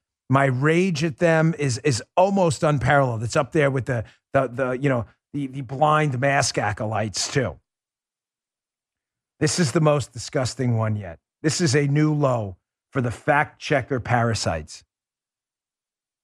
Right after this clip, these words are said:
Here is a guy on Twitter who claims to be checking facts and covering misinformation. I mean, a loser of epic proportions to have done what he did. His name is Daniel Funke,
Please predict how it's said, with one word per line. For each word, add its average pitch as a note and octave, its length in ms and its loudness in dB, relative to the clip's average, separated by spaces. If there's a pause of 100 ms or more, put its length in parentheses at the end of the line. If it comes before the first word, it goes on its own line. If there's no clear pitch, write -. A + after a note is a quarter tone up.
(120)
Here A#3 180 4
is F3+ 140 2
a F#3 40 0
guy F3 280 2
on D3+ 160 2
Twitter C#3 380 0
who B2 120 0
claims D3 380 0
to C#3 80 -2
be C3 120 0
checking B2+ 460 0
facts G2 720 -4
and A#2+ 160 -2
covering C3+ 420 2
misinformation. A#2+ 920 -4 (340)
I C3+ 100 4
mean, D#3 240 4
a C3+ 160 0
loser B2+ 760 0
of A#2+ 260 -2
epic D3+ 360 0
proportions B2+ 640 -2
to A#2+ 100 -2
have G#2 120 -4
done B2 280 2
what A#2+ 100 -2
he A#2 160 -2
did. E2+ 300 -10 (560)
His C#3 160 2
name F#3+ 200 4
is D3+ 120 2
Daniel E3 680 2
Funke, C3 540 -4